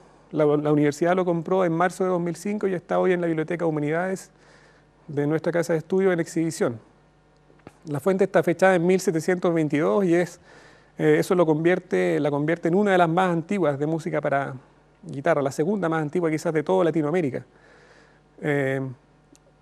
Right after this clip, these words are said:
¿y por qué digo que socavó los argumentos en torno a México? Porque, bueno, el principal argumento era las fuentes conservadas en México,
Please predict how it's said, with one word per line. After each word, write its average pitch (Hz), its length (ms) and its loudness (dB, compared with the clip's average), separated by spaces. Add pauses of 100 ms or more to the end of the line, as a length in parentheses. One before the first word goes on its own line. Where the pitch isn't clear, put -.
(1400)
¿y 160 400 2 (720)
por 175 140 2
qué 196 100 4
digo 214 180 6
que 196 100 4
socavó 190 640 4
los 180 120 4
argumentos 185 520 2
en - 60 -20
torno 170 200 0
a - 20 0
México? 170 360 -2
Porque, 151 280 0
bueno, 175 160 2
el 139 80 0
principal 160 420 0
argumento 190 420 0
era 170 80 2
las 151 140 0
fuentes 175 300 0
conservadas 156 460 0
en 143 80 -2
México, 160 420 -4